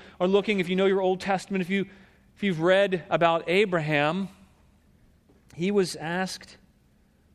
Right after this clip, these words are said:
to do something very offensive. He was asked to sacrifice Isaac, and then Hosea was asked to marry a harlot or a prostitute.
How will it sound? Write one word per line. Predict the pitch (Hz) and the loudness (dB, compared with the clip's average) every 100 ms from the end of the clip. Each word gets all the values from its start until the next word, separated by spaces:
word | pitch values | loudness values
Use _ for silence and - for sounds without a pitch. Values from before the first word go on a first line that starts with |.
| _ | _
to | 151 | -8
do | 147 190 | -4 -2
something | - 151 131 151 151 | -2 -4 -4 -4 -4
very | 135 156 175 156 | 0 0 2 0
offensive. | 135 135 127 151 | -2 -6 -4 -2
He | 170 | -2
was | 151 | -2
asked | 143 151 - | -2 -4 -6
to | 160 | -10
sacrifice | 139 131 143 139 147 - | -8 -8 -8 -8 -8 -8
Isaac, | 143 156 143 131 113 131 | -8 -6 -4 -4 -6 -6
and | 123 | -4
then | 139 143 135 - _ _ _ _ _ _ - | -4 -4 -8 -12 _ _ _ _ _ _ -6
Hosea | 170 170 135 180 190 139 87 - _ _ _ _ _ _ _ _ _ _ _ - - - - 147 | -2 -2 -2 -4 -2 -4 -6 -12 _ _ _ _ _ _ _ _ _ _ _ -20 -20 -20 -16 -10
was | 131 | -8
asked | 156 165 180 175 - - | -6 -4 -4 -6 -14 -12
to | 156 | -8
marry | 143 151 160 165 170 151 _ _ _ _ _ _ _ _ - | -6 -6 -6 -6 -8 -12 _ _ _ _ _ _ _ _ -18
a | |
harlot | - 262 233 113 | -10 -8 -6 -6
or | 110 | -6
a | 117 | -8
prostitute. | - - 92 - 127 - 82 | -10 -18 -16 -12 -14 -14 -20